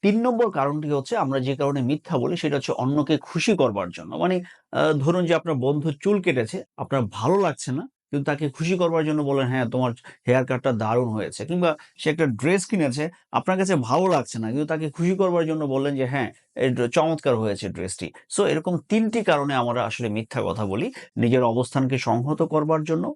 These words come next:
নিজেকে জাহির করবার জন্য, কিংবা অন্যকে খুশি করবার জন্য। So, এখন প্রশ্ন হলো যে এই মিথ্যা থেকে নিজেকে কিভাবে বের করে আনতে পারি, মানে এই মিথ্যা না বলাটা আমরা কিভাবে প্র্যাকটিস করতে পারি?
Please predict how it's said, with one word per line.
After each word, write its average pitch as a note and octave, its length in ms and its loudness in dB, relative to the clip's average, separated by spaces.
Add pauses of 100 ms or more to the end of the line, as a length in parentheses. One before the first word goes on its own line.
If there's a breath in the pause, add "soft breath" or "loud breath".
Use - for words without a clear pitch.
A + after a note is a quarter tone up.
(120)
নিজেকে B2 380 0
জাহির A#2 340 0
করবার E3 340 0
জন্য, G#3 300 -6 (140)
কিংবা A#2+ 240 0
অন্যকে A#2+ 440 -2
খুশি B2 300 -2
করবার F#2 360 0
জন্য। C2+ 280 -8 (220)
So, G3+ 60 4
এখন A3 300 2
প্রশ্ন A3 320 0
হলো A3 180 2
যে D#3+ 120 0
এই F3 240 0
মিথ্যা C#3+ 520 0
থেকে G3 240 0
নিজেকে D3 360 -2
কিভাবে B2+ 340 0
বের A2 320 0
করে G#2+ 220 0
আনতে E2+ 220 -10
পারি, D#2+ 240 -8
মানে A#2+ 280 0 (180 loud breath)
এই G#2 100 2
মিথ্যা C3 460 0
না A2+ 360 2
বলাটা D#3+ 340 0
আমরা C3 160 0
কিভাবে A2+ 340 -2
প্র্যাকটিস F2+ 360 -4
করতে F2+ 260 -6
পারি? D#2 180 -6